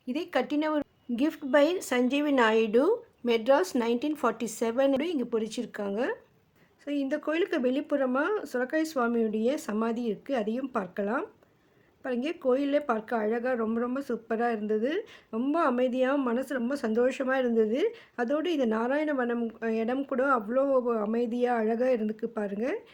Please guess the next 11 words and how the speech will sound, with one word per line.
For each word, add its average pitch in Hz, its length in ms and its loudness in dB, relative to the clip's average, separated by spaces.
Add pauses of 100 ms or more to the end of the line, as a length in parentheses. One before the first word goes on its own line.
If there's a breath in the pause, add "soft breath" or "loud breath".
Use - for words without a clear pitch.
(180 loud breath)
So, 269 160 -6
இப்ப 254 140 -2
நம்ம 254 160 0
கோயிலுக்கு 294 460 -2
வெளிப்புறம் 269 520 2
வந்துட்டோம். 247 460 -2
வெளிப்புறத்துல 294 520 -4
இருந்து 247 380 -2
இங்க 226 180 -2
பாருங்க, 233 420 -2
இந்த 240 240 -2